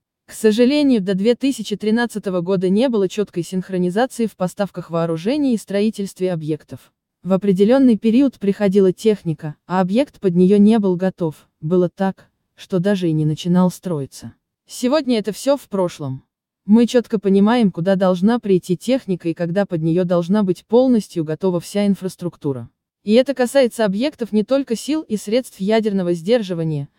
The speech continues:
а сил общего назначения, военных городков, ангаров, парковых зон для вооружения и военной техники для В К С, для В М Ф, причальных зон,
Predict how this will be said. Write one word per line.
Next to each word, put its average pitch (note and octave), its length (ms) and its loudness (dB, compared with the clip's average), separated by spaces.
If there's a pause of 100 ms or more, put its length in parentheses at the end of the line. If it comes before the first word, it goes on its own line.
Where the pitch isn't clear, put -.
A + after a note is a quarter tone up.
а F#3 100 -8
сил D4 280 -4
общего G#3 300 -4
назначения, F#3 680 -2
военных F3+ 460 -2
городков, F3 500 -4
ангаров, F#3 640 -2 (380)
парковых A#3 420 0
зон G#3+ 240 0
для F#3+ 140 -2
вооружения F#3 640 0
и F3+ 40 2
военной F3+ 440 0
техники D#3+ 560 -6
для D#3+ 180 -4
В D#3+ 120 -6
К - 100 -12
С, G3 400 -2
для F3+ 180 -4
В E3+ 60 -4
М F3 200 -2
Ф, G3 140 -8
причальных E3+ 520 -4
зон, G3 300 -4